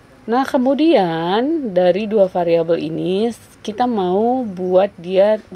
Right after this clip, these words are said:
kita mau tampilkan dia dalam bentuk, eh, grafik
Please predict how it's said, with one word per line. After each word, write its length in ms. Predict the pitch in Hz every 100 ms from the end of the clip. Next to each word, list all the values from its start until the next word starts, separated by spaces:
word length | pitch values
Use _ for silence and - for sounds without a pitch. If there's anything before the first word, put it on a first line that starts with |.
| -
kita 160 | 226 262
mau 160 | 254
tampilkan 540 | 240 220 208 202 233 233
dia 140 | 220
dalam 260 | 208 180 175
bentuk, 320 | 170 170 220 226 - - - - -
eh, 160 | 175
grafik 600 | 160 170 160 - - 220